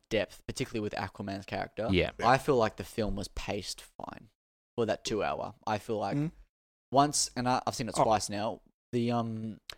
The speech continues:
Speaker 1: the first time when, the first time I saw this film, the first,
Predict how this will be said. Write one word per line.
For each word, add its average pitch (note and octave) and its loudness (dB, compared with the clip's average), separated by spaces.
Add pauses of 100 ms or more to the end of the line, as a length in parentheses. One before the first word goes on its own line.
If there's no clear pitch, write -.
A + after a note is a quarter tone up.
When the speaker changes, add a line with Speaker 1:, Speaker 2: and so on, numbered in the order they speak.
(120)
Speaker 1:
the A2+ -6
first D3 4
time B2 2
when, G#2 -4 (500)
the - -2
first D#3 2
time B2+ 2
I - -2
saw A2 -2
this G2 -6
film, A2 -8 (440)
the - -2
first, - 4